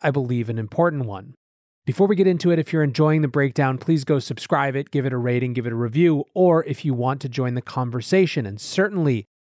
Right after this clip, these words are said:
there is a lot more to discuss than ever before, come join us on the Breakers Discord.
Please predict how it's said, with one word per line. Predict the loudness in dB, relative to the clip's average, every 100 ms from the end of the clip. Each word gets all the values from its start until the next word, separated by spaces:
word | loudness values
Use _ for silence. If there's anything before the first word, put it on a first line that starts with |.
| 0
there | 2
is | 4
a | 4
lot | 4 2 2
more | 0 0
to | 0
discuss | -4 -2 0 0 0
than | -4 -4
ever | -4 -6 -4
before, | -6 0 2 4 2 -2 _ _
come | -2 0 2
join | 2 2 2
us | -2
on | -4
the | -4
Breakers | -4 -4 -4 -2
Discord. | -2 -2 -6 -8